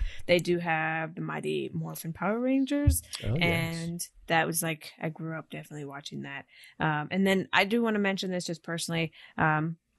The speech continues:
Speaker 2: they do have some African-American stuff out there for all of my people of color. Um, I definitely had to shout that out because, um, women of color in comics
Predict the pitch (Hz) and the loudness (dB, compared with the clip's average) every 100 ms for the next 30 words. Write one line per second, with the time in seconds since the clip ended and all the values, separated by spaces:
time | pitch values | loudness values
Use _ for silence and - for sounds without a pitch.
0 | _ _ _ - _ - - 208 190 233 | _ _ _ -20 _ 0 6 8 8 8
1 | 233 214 208 - 202 196 190 - 185 190 | 8 8 6 6 6 6 6 4 2 2
2 | 190 185 185 185 - 185 185 185 - - | 4 6 4 4 2 4 4 0 -6 -10
3 | - 220 202 202 196 190 185 - 170 170 | 2 4 6 4 4 2 2 -2 -2 -2
4 | 170 175 170 170 170 - 180 175 170 165 | -2 -2 0 0 -2 -4 -6 -4 -4 -4
5 | - 185 185 185 180 - - 165 165 165 | 0 2 4 0 -4 -14 -8 -2 0 0
6 | 165 165 175 180 165 170 165 170 170 175 | -2 -2 0 0 2 0 0 -2 -2 -4
7 | - _ _ - 190 170 175 165 165 - | -10 _ _ 0 2 2 0 -2 -2 -6
8 | 170 170 156 156 - - - - - 165 | -10 -6 -6 -6 -8 -10 -20 -6 2 2
9 | 156 151 175 - _ _ _ _ _ _ | 2 0 -4 -8 _ _ _ _ _ _
10 | - 165 175 202 202 196 185 170 - 185 | -6 -2 4 6 6 6 2 0 2 2
11 | 170 151 165 190 180 175 165 - - - | 4 2 0 2 2 2 0 0 -2 -2